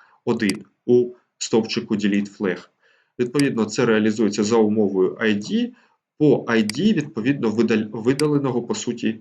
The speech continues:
товару. Тобто це якраз звернення до віртуальної таблиці "deleted". Давайте створимо цей тригер. Тригер створено. Давайте тепер подивимося, що у нас тут вийшло. База створилася,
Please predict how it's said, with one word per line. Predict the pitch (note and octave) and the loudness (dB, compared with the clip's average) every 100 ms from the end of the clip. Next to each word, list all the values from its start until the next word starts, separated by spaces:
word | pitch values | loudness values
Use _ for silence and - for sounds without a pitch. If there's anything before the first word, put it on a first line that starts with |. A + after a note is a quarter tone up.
| - | -6
товару. | A#2 G#2+ F#2+ F2 F2+ | -2 0 0 0 -4
Тобто | - - | -8 -8
це | G2+ - D#3 - | -6 0 0 0
якраз | G#2+ G#2+ G2+ - - | -2 -2 -2 -4 -14
звернення | - G2+ D3 E3 D3+ | -4 0 0 -2 -4
до | A2+ G#2+ | -2 0
віртуальної | B2 A#2+ - F#2+ G#2+ G#2+ | 0 -2 -2 -2 -2 -4
таблиці | G#2+ F#2 G2 G2 G2 | -4 -2 -2 -4 -6
"deleted". | G#2+ G2+ F2 - - _ _ _ _ _ | -2 -2 -4 -12 -16 _ _ _ _ _
Давайте | A#2 A2 F#2 G2 | 0 2 2 -4
створимо | - A2+ G2+ F#2+ F#2+ | -2 -2 0 -2 -6
цей | - F#2 | -4 -4
тригер. | - E3 G3+ G#3+ A3 - _ _ _ _ _ _ _ _ _ - - _ _ _ _ _ | 0 0 2 2 -2 -8 _ _ _ _ _ _ _ _ _ -18 -18 _ _ _ _ _
Тригер | - A#2+ A2 - | -2 0 0 -6
створено. | - A2+ D3 F#3+ G3 | -10 -2 -2 -2 -4
Давайте | C#3 A2+ G#2 - | -2 0 0 -4
тепер | - E3 F#3 - _ | -4 -2 -2 -6 _
подивимося, | G2+ A2 D3 - - | -6 -4 -4 -6 -10
що | - A#2 | -6 -2
у | B2 | -2
нас | A2+ | -2
тут | - A#2 - F#2+ | -6 -8 -8 -10
вийшло. | F2+ - B2 D#3 - - _ _ - - - _ - | -10 -6 -4 -4 -6 -16 _ _ -20 -20 -20 _ -6
База | B2 A2 G2+ | -4 -2 -4
створилася, | - G#2+ G2 G#2 A#2+ - - | -6 -6 -4 -4 -6 -6 -10